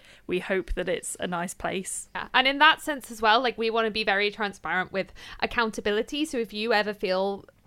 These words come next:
Speaker 2: obviously it's very important to remember that when we record this podcast,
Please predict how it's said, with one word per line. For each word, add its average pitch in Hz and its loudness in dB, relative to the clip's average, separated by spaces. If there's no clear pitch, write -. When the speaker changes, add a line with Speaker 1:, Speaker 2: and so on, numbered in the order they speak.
Speaker 2:
obviously 320 4
it's 233 2
very 262 4
important 240 -2
to 247 -4
remember 190 0
that 196 -4
when 190 0
we 190 0
record 190 -2
this 196 -4
podcast, 175 -2